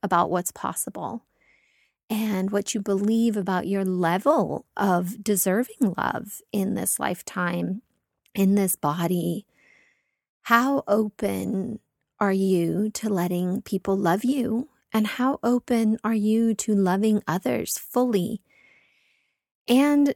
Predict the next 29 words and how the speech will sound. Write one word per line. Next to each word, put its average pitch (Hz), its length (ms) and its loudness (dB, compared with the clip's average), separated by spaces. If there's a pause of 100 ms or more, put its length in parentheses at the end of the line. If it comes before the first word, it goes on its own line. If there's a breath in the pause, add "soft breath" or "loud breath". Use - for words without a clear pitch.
not 262 240 2
just - 260 -4
others, 285 420 0
but - 460 -4
what 226 300 -2
you're 240 120 2
in 220 200 2
devotion 196 580 0
to. 220 540 -2
How - 520 -4
open 220 480 0
to 214 140 -2
loving 196 440 2
life 180 680 0
are 262 160 0
you 285 520 0 (100)
and 226 420 2
allowing 202 560 2
life 180 400 0
to 214 100 -4
love 196 280 0
you 214 100 0
back? - 640 -6 (680 soft breath)
There's 233 160 0
a 247 60 2
huge 269 1400 0 (580)
opening 214 760 0 (140)
in 196 380 0
our 180 500 0